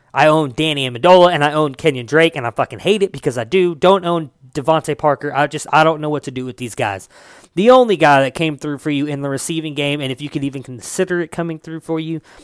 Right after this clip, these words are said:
was Danny Amendola. He got you seven points, five catches on forty-seven yards. This whole team,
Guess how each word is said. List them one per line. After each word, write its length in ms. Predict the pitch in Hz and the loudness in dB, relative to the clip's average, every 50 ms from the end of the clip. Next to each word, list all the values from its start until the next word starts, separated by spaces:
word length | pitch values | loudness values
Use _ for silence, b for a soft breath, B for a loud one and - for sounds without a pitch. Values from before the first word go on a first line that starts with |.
| b b b _ | b b b _
was 220 | 160 170 160 147 | -6 -6 -4 0
Danny 300 | 156 160 160 160 156 151 | 0 0 0 0 0 -2
Amendola. 640 | 147 143 143 139 131 135 139 135 135 135 135 127 - | -2 -2 -4 -4 -4 -2 -2 0 0 0 -2 -4 -6
He 60 | 165 | -4
got 240 | 156 160 143 - - | -2 -2 -2 -2 -6
you 60 | 165 | -10
seven 400 | - - 208 208 202 180 165 135 | 0 4 4 4 4 2 -2 -8
points, 420 | - - 151 147 143 135 - - b b b b b | -8 -6 -4 -4 -4 -6 -8 -14 b b b b b
five 320 | _ - 185 180 175 170 | _ 6 8 8 8 6
catches 400 | - 170 151 135 - 143 139 120 | 4 2 0 0 0 -4 -6 -6
on 160 | 139 143 143 131 | -4 -6 -6 -4
forty-seven 600 | - 151 151 143 143 131 - - 127 123 120 120 | -4 -4 -4 -4 -4 -4 -4 -4 -4 -4 -4 -8
yards. 400 | 120 127 123 127 123 123 113 - | -6 -2 0 0 0 -2 -4 -6
This 220 | 139 156 151 - | -8 -6 -6 -8
whole 420 | - - 185 190 196 202 196 190 180 | -6 -2 0 2 2 2 2 0 -2
team, 420 | - - - 175 170 165 160 156 | -6 -8 -6 -4 -4 -4 -4 -6